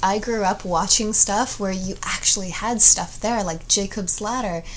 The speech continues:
They had the use of real-life amputees, and that was horrifying. They used real-life amputees in, uh, The Thing as well.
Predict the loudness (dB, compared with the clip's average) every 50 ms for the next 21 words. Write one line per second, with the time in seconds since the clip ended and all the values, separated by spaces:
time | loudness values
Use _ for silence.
0 | -12 -10 -8 -6 -6 -6 -6 -6 -8 -6 -2 -2 -2 -2 -4 -6 -8 -6 -6 -4
1 | -4 -4 -6 -6 -6 -6 -6 -6 -6 -6 -8 -8 -4 -2 -2 -2 -2 -2 0 0
2 | 0 -2 -4 -4 -2 -2 -2 -2 -4 -8 -8 -8 -8 -8 -10 -10 -10 -10 -8 -6
3 | -4 -4 -4 -6 -8 -10 -10 -10 -10 -10 -10 -10 -10 -10 -8 -6 -6 -6 0 2
4 | 2 2 2 0 -4 -8 -8 -8 -10 -10 -10 -10 -10 -12 -12 -10 -8 -6 -6 -4
5 | -4 -4 -4 -6 -6 0 2 2 2 2 0 -4 -4 -4 -4 -6 -8